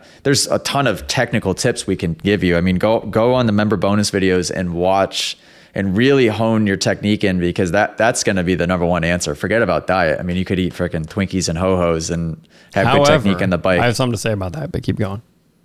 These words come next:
Speaker 1: Oh, okay. What do you, do you, have you ever had a Twinkie?
Speaker 2: Well, not, I didn't have anything to say about Twinkies, but yes, I've had a Twinkie.
Speaker 1: Have you ever had a Ho-Ho?
Speaker 2: I don't think so.
Speaker 1: What about a Yodel?
Speaker 2: Nope, not a Yodel.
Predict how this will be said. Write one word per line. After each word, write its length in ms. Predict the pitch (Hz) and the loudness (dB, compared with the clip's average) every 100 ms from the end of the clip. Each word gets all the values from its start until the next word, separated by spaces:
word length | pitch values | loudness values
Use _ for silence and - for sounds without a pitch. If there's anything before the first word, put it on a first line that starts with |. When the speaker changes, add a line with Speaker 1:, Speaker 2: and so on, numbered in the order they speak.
| _ - | _ -6
Speaker 1:
Oh, 180 | 78 123 - | -6 -6 -6
okay. 220 | 87 104 _ - | -4 -4 _ -6
What 300 | 95 87 - _ _ 104 | -2 -2 -2 _ _ -4
do 120 | 110 | 0
you, 360 | 101 95 - - - - - _ _ _ | 2 0 -6 -14 -20 -20 -20 _ _ _
do 100 | - | -2
you, 140 | 104 107 | 2 2
have 180 | 104 101 | 2 2
you 60 | |
ever 80 | 104 | 2
had 100 | 104 | 2
a 60 | 107 | 0
Twinkie? 440 | 113 113 131 135 _ _ _ _ _ - | -2 0 -2 -4 _ _ _ _ _ -4
Speaker 2:
Well, 160 | 113 | -2
not, 300 | 104 113 117 | -2 -2 -2
I 180 | 123 117 | 0 0
didn't 360 | 113 120 107 117 | 0 -2 0 2
have 140 | 110 | 4
anything 300 | 107 98 104 | 4 2 0
to 60 | 98 | -2
say 120 | - | -2
about 240 | 101 92 | -4 -4
Twinkies, 420 | - 123 113 - - | 0 0 0 -4 -4
but 120 | 123 | -2
yes, 240 | 120 110 | 0 0
I've 100 | 107 | 0
had 140 | 104 95 | -2 -2
a 40 | |
Twinkie. 400 | 98 117 - - - - - - - - - | -6 -8 -6 -8 -8 -18 -20 -20 -20 -16 -4
Speaker 1:
Have 160 | 104 | 0
you 40 | 95 | 2
ever 100 | 95 | 2
had 200 | 95 87 | 2 2
a 160 | 85 78 | 2 0
Ho-Ho? 500 | 101 101 117 135 - - | 0 2 2 0 -4 -4
Speaker 2:
I 60 | |
don't 120 | 113 101 | 0 2
think 160 | 101 | 0
so. 220 | - 107 - _ _ _ _ _ - | -2 -4 -6 _ _ _ _ _ -2
Speaker 1:
What 100 | 110 | 2
about 180 | 101 92 | 2 4
a 60 | |
Yodel? 480 | 90 98 90 85 - _ _ 117 | 4 4 2 0 -6 _ _ -2
Speaker 2:
Nope, 380 | 107 104 - 123 | 2 2 0 -2
not 200 | 107 104 | -2 0
a 40 | |
Yodel. 300 | 101 95 | 0 -2